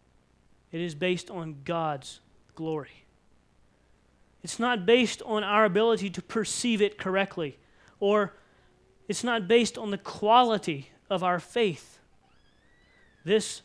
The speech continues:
joy, this rejoicing is based on the object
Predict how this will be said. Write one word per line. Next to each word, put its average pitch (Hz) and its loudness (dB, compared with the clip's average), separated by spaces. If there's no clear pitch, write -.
joy, 190 0
this 220 0
rejoicing 180 -4
is 160 -6
based 170 -6
on 170 -8
the 180 -6
object 165 -4